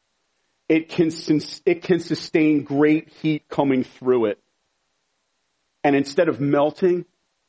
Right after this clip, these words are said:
it shines. And it's in our light bulbs when we hit the switch.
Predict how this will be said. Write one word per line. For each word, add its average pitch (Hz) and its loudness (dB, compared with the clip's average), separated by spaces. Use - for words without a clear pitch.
it 131 -8
shines. 127 -2
And 131 -6
it's 131 -6
in 151 2
our 143 2
light 143 0
bulbs 113 -4
when 120 -8
we 117 -4
hit 127 -6
the 123 -20
switch. - -10